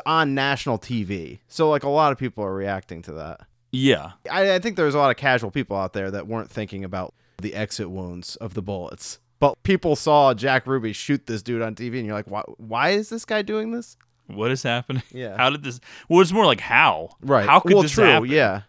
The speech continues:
Speaker 2: Supposedly
Speaker 1: Why and
Speaker 2: a,
Speaker 1: how?
Speaker 2: a parking garage filled with all these cops. This guy walks in with a gun just out of nowhere.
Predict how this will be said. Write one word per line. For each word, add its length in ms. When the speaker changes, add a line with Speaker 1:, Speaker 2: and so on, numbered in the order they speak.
Speaker 2:
Supposedly 340
Speaker 1:
Why 160
and 220
Speaker 2:
a, 80
Speaker 1:
how? 240
Speaker 2:
a 100
parking 460
garage 720
filled 360
with 120
all 200
these 220
cops. 640
This 160
guy 200
walks 300
in 140
with 120
a 60
gun 460
just 320
out 140
of 100
nowhere. 360